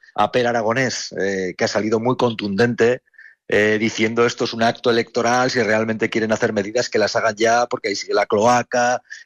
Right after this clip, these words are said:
Eh, ha dicho que, pues eso, la ley Mordaza sigue vigente, eh, secretos oficiales, todo esto, eh, <laughs> Eso es, es el discurso, es decir, eh,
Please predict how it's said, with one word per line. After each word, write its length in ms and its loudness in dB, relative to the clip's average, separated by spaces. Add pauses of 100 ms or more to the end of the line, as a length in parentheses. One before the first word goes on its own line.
Eh, 100 -2
ha 60 0
dicho 320 -4
que, 280 0
pues 180 -4
eso, 280 0
la 80 2
ley 160 -2
Mordaza 560 0
sigue 220 -8
vigente, 720 -2 (180)
eh, 340 0
secretos 360 -4
oficiales, 840 2
todo 280 -4
esto, 480 -2
eh, 180 -6 (320)
<laughs> 100 -14
Eso 240 -4
es, 140 -4 (220)
es 180 -4
el 120 2
discurso, 580 0
es 140 0
decir, 140 -2
eh, 60 -4